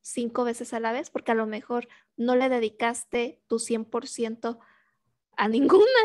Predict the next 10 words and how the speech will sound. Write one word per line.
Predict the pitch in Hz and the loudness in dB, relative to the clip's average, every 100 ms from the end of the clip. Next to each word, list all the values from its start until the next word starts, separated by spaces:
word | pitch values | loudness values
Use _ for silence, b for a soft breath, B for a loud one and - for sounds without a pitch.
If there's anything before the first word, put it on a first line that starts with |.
| 415 _ _ _ | 2 _ _ _
y | - | 0
entonces | 254 247 240 247 269 262 262 b b _ | 0 2 -2 -2 0 0 -2 b b _
no | 226 247 254 | -6 0 2
va | 240 | 2
a | 247 | 0
funcionar, | 247 247 - 214 208 208 - b b b - | -10 -12 -10 -6 -4 -6 -8 b b b -2
eh, | 226 214 202 - | 2 2 0 -2
al, | 214 202 196 202 | -2 -2 -4 -6
al | 202 | -8
cien. | - 208 185 | -6 -6 -6